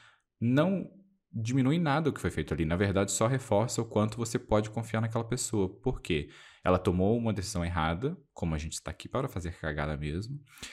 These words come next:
E com essa decisão errada, você simplesmente, "é, puta, foi errado mesmo, né? E aí, o que que a gente pode fazer pra, pra arrumar? O que que a gente pode fazer?" E eu acho que essa relação é tão forte quando você, você sabe que a outra pessoa é alguém que você confia pelo ponto moral ali, aonde que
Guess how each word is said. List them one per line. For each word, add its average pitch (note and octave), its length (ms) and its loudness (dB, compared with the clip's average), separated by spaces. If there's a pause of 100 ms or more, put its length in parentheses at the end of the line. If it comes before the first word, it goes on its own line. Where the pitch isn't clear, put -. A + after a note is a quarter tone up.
(260)
E E3 240 4
com - 180 2
essa A#2+ 140 -2
decisão G#2 300 0
errada, A2 460 4
você G#2+ 420 0
simplesmente, A#2 500 -6
"é, F#2 140 2
puta, G#2 400 -6
foi G2+ 220 -4
errado G2+ 320 0
mesmo, D#2 200 -2
né? F#2+ 320 -4
E A2+ 60 0
aí, G#2+ 100 6
o - 40 2
que - 100 -8
que A2+ 80 -2
a A2+ 40 0
gente A2 200 -4
pode E2+ 180 -2
fazer D2+ 220 -6
pra, D2+ 240 -8 (100)
pra - 120 -6
arrumar? D2 300 -6
O - 40 -14
que - 100 -10
que G2+ 100 -6
a G2 40 -2
gente F#2+ 160 -6
pode D2+ 300 -2 (520)
fazer?" D2 360 -2
E D#2 60 0
eu D#2+ 100 2
acho E2+ 180 0
que - 80 0
essa G2+ 160 -2
relação F#2+ 540 2
é F2+ 60 2 (200)
tão D3 180 0
forte G#2 540 0
quando D#2+ 200 0
você, D2+ 260 -4 (420)
você F#2+ 240 0
sabe A#2+ 400 2
que G#2+ 100 -2
a G2 60 2
outra E2+ 160 0
pessoa E2+ 400 -2
é D#2+ 40 2
alguém D#2 220 0
que - 120 -10
você E2 180 -8
confia D2+ 640 -6
pelo D#2 240 -4
ponto D#2 420 -4
moral C#2+ 640 0
ali, C2+ 180 -6
aonde D#2 440 -2
que D#2+ 360 -4